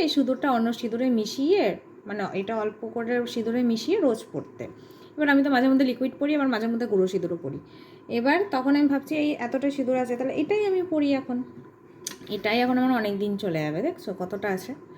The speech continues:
তো ওই জন্য আর মিক্স এখন করছি না। যেদিন ইচ্ছা হয় লিকুইড পরি, আর যেদিন গুঁড়ো সিঁদুর পরতে ইচ্ছা করে সেদিন আমি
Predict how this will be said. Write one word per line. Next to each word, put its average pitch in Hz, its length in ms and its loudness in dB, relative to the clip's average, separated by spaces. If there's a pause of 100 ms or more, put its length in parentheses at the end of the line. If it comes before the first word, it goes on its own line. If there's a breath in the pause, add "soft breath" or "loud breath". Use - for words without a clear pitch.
(320 loud breath)
তো - 120 -8
ওই 202 100 2
জন্য 226 160 4 (220)
আর 214 80 0 (180)
মিক্স 240 220 -2 (140)
এখন 247 140 -4 (100)
করছি 226 320 -2
না। 381 60 0 (100)
যেদিন 220 240 6
ইচ্ছা 226 160 -2
হয় 247 140 6
লিকুইড 262 300 0
পরি, 330 140 2 (140)
আর 185 60 2 (120)
যেদিন 233 240 6 (160)
গুঁড়ো 233 240 4
সিঁদুর 294 260 -2
পরতে 320 240 -6
ইচ্ছা - 180 -6
করে 453 160 0
সেদিন 220 220 2
আমি 370 100 2